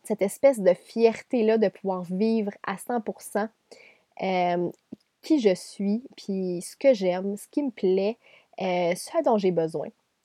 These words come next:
Donc, euh, ça aussi, ça fait partie, euh, de tout ce processus-là, euh, du deuil, de la rupture, puis, euh, voilà.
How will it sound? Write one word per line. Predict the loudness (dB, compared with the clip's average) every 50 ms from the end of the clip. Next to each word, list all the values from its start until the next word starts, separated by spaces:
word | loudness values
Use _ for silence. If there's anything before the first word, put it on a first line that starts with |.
| _ _ -10
Donc, | -6 -6 -6 -6 -8 -8 -8
euh, | -8 -8
ça | -8 -6 -6 -6
aussi, | -6 -6 -10 -10
ça | -8 -8 -6
fait | -6 -8 -10
partie, | -10 -12 -16 -18 _ -20 -20 -12 -10 -6 -4 -4
euh, | -4 -4 -6 _ _ _ -20 -20 -20 -20 -20 -20 -20 -20 _ _ _ 2
de | 6 8 8 8
tout | 6 2 0
ce | 4 4
processus-là, | 4 4 4 0 2 4 4 2 2 0 -6 -6 -6 -4 0 2 4 6 6 6 4 2 2 0 0 0
euh, | -2 -2 -4 -6 -6 -6 -8 -8 -12 _ _ _ -4
du | -4 -2 -2 2
deuil, | 6 8 8 8 8 6 6 4 4 2 0 0 -2 -2 -4 _ _ _ _ _ _ _ _ _ _ -20 -20 _ _ _ _ _ _ _ _ _ _ _ _ 0
de | 2 4
la | 4 4 4
rupture, | 2 0 -2 _ -6 -4 0 0 2 2 0 -2 -6 -10 _ _ _
puis, | -20 -16 -12 -10 -8 -8 -8 -8
euh, | -8 -8 -10 -10 -12 -12 -12 -12 -14 -14 -14 -16 -18 -20 -20 -20 -20 _ -20 -20 -20 _ _ -12
voilà. | -8 -6 -4 -4 -4